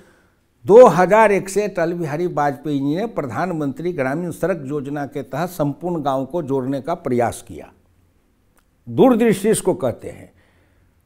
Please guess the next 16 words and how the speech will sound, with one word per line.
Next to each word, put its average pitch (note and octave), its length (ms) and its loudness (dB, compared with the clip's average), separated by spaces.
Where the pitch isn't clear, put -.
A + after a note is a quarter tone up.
अभी F3 220 6
कुछ A#3 220 0
दिन B3+ 220 -2
पहले G3 240 0
आपने G3 300 -2
अखबार F3 340 -2
में E3+ 160 -8
देखा C#3+ 240 -8
होगा D3 200 -4
कि F#3+ 120 -8
भारत C#3 320 -8
सरकार B2+ 400 -8
ने D#3 140 -8
निर्णय C3+ 380 -4
लिया B2 260 -6
है B2+ 380 -12